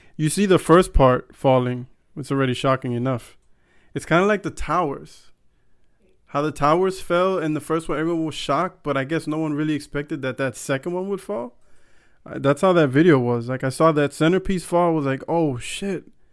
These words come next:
And then that piece on the right fell that I was not really expecting at all. That was, uh, crazy. You sent me some photos of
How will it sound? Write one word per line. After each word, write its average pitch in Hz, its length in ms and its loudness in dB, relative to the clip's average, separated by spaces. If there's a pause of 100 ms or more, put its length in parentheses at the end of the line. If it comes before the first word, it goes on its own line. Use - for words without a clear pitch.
(500)
And 143 200 0
then 185 180 4
that 202 280 2 (160)
piece 190 240 -6
on 175 140 -6
the 143 100 -4
right 151 320 -2
fell 127 260 -2
that 127 100 -2
I 131 80 0
was 139 200 -2
not 139 180 0
really 139 280 2
expecting 131 540 -2
at 151 200 4
all. 120 260 4 (1160)
That 135 160 2
was, 131 240 2
uh, 123 420 4 (260)
crazy. 127 540 4
You 143 140 0
sent 208 280 4
me 202 80 4
some 156 220 6
photos 143 840 4 (160)
of 127 680 4